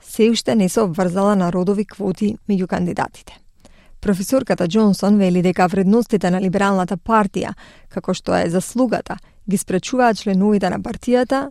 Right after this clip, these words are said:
да усвојат квота. Сепак, таа вели дека квотите биле успешни за лабористите и дека либералите можеби ќе треба да ја преиспитаат својата дефиниција за заслуги.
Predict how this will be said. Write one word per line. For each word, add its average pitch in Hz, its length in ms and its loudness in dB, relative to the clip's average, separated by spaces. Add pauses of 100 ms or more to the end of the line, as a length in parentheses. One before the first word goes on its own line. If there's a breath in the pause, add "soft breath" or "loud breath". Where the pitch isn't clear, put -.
(180)
да 180 140 2
усвојат 214 560 -2 (120)
квота. - 440 -8 (760 soft breath)
Сепак, 254 420 -2
таа 214 220 0
вели 190 240 0
дека 247 260 0
квотите 240 500 -2
биле 247 240 0
успешни 247 520 0
за 180 120 0
лабористите 180 680 -2 (440 soft breath)
и 202 120 2
дека 180 240 2
либералите 190 640 0
можеби 202 380 0
ќе 185 160 -6
треба 190 220 0
да 175 120 0
ја 190 140 -8
преиспитаат 226 840 -2 (120)
својата 196 420 0
дефиниција 196 800 0
за 185 160 -2
заслуги. - 580 -10